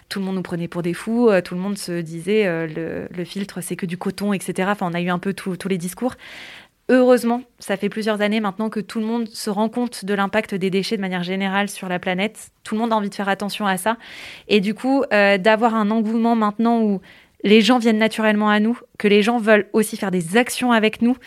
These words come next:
euh, qu'il y a de plus en plus de démarches citoyennes, mais même de salariés en interne dans les entreprises, c'est génial. Il faut aller là-dessus. Euh, de toute façon, c'est tous ensemble qu'on sauvera notre belle planète.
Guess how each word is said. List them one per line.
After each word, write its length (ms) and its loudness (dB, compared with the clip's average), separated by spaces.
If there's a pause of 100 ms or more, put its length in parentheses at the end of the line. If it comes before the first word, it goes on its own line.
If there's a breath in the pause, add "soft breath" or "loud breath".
(360 loud breath)
euh, 120 2
qu'il 100 -6
y 40 0
a 40 2
de 80 0
plus 180 -2
en 80 0
plus 140 -4
de 80 0
démarches 440 0
citoyennes, 560 0
mais 100 0
même 160 0
de 80 0
salariés 640 0
en 100 0
interne 260 0
dans 60 0
les 180 -2
entreprises, 540 -2 (640 loud breath)
c'est 160 -2
génial. 340 0 (380)
Il 100 0
faut 160 -2
aller 200 4
là-dessus. 420 -2
Euh, 300 -2
de 40 -4
toute 60 -14
façon, 220 -6
c'est 120 -6
tous 160 -14
ensemble 240 -6
qu'on 80 -8
sauvera 280 -4
notre 160 -4
belle 120 -2
planète. 480 -10